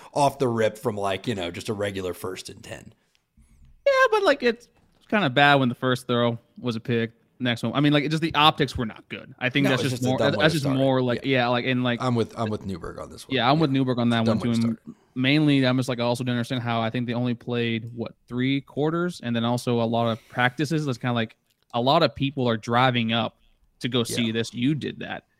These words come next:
Speaker 2: You
Speaker 1: I
Speaker 2: spent
Speaker 1: was
Speaker 2: your money to
Speaker 1: frustrated
Speaker 2: go
Speaker 1: by
Speaker 2: in
Speaker 1: that.
Speaker 2: there. Yeah, and I'm
Speaker 1: Here,
Speaker 2: just like,
Speaker 1: here's the thing.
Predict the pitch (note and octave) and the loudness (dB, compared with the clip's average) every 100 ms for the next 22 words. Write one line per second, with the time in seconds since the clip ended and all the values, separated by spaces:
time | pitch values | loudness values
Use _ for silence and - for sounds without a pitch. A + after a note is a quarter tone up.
0 | _ - - A#2+ A#2 A#2 C3+ B2+ A#2+ A#2+ | _ -2 2 2 2 4 4 4 2 2
1 | E3+ B2 D#2+ - _ _ _ _ - G#2+ | 2 0 -4 -10 _ _ _ _ -4 0
2 | C3 B2+ B2+ D#3 C#3+ B2+ - E2+ F#2+ | 4 4 4 2 2 -2 -6 -10 -12